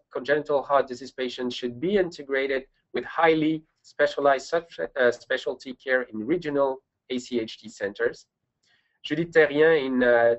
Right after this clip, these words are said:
two thousand and one stated that all C-, A C H D patients should be assessed at least once in, um, an A C H D, uh, center. And more recently, in two thousand and ten, Candice Silverside, uh, stated that,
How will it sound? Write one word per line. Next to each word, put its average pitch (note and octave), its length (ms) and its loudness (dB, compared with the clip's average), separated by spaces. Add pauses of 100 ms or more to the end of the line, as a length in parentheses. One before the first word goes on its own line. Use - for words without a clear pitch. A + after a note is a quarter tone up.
(100)
two C3+ 120 -12
thousand C3 300 -2
and A#2+ 160 0
one C3 380 2
stated B2 400 -2
that A#2 240 4
all F3 240 6
C-, - 340 -18
A C#3+ 120 -2
C C#3+ 200 -8
H C3 220 -4
D C3+ 80 -12
patients B2 400 -6
should A#2 240 -12
be A#3+ 140 0
assessed - 420 -2 (100)
at - 160 -10
least A#3+ 320 -2
once C#3 400 0 (300)
in, B2 240 0 (280)
um, G2 680 0 (120)
an A#2 120 -2
A A#2+ 100 2
C A#2 220 -8
H G#2+ 220 -8
D, G#2+ 220 -4
uh, G2 160 2
center. A2 540 -6 (640)
And C#3 320 2
more D#3 160 8
recently, F3+ 440 0
in B2+ 100 -6
two E3 160 -8
thousand C#3 400 2
and A#2 260 -2
ten, D#3 420 -4
Candice B2 320 -4
Silverside, B2+ 640 -2 (1040)
uh, B2+ 200 2
stated D#3 460 2
that, A#2+ 340 4